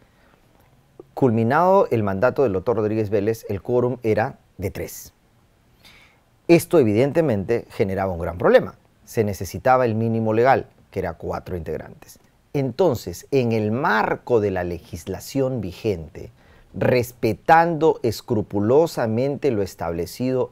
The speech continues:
en la ley, fui convocado en mi calidad de suplente,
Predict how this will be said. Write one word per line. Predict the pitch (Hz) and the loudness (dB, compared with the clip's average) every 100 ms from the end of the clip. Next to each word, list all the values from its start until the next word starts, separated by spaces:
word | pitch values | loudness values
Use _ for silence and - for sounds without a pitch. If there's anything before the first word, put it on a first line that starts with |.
| _ - | _ 4
en | 233 302 151 | 4 4 0
la | 110 | -2
ley, | 87 90 95 190 247 _ _ _ _ _ | -2 -4 -4 -6 -10 _ _ _ _ _
fui | - 151 160 | 2 2 2
convocado | - 196 196 175 117 98 - 135 127 139 - - | 2 4 4 2 0 0 2 4 6 4 2 0
en | 131 117 | 0 0
mi | 107 | -4
calidad | - 92 90 87 110 131 - | -4 -4 -4 -2 0 -2 -6
de | 95 120 143 | -4 -2 -2
suplente, | - 101 139 165 127 - - | -4 -4 0 2 2 -4 -10